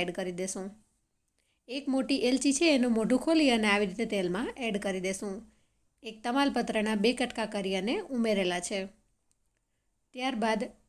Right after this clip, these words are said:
આઠથી દસ કળી ફોલેલું લસણ આપણે ઉમેરી દઈશું. એક ઇંચ આદુનો ટુકડો અને બે નંગ જેટલા લીલા મરચાંને કટ કરી અને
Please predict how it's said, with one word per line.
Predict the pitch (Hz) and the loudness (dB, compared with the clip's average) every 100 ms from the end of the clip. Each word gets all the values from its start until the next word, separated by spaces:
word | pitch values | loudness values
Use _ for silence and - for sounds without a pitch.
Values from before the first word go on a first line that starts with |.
| 214 | -6
આઠથી | 247 254 - 277 | -4 -4 -2 0
દસ | 214 285 - | 4 2 2
કળી | 233 208 285 | 0 2 2
ફોલેલું | - 233 240 247 233 | 0 0 4 4 4
લસણ | 214 220 262 196 | 4 4 4 2
આપણે | - 202 427 262 | 0 -4 -4 -2
ઉમેરી | 220 208 196 | 0 2 2
દઈશું. | 190 190 - 196 - _ - | 0 -2 -4 -10 -12 _ -8
એક | 254 269 | -8 -6
ઇંચ | 240 226 - | -6 -6 -6
આદુનો | 190 202 233 254 | -6 0 2 2
ટુકડો | 254 247 233 233 233 - _ _ _ _ - | 0 2 2 2 0 -8 _ _ _ _ -12
અને | 233 233 | -10 -4
બે | 233 294 | 2 6
નંગ | 294 247 240 226 | 6 8 6 6
જેટલા | 208 220 247 | 2 2 2
લીલા | 214 226 269 | 4 6 8
મરચાંને | 262 220 214 190 180 202 302 - - | 8 6 4 2 2 -2 -4 -10 -10
કટ | 240 247 | -10 -8
કરી | 247 226 180 | -6 -4 -2
અને | 165 214 | -2 -2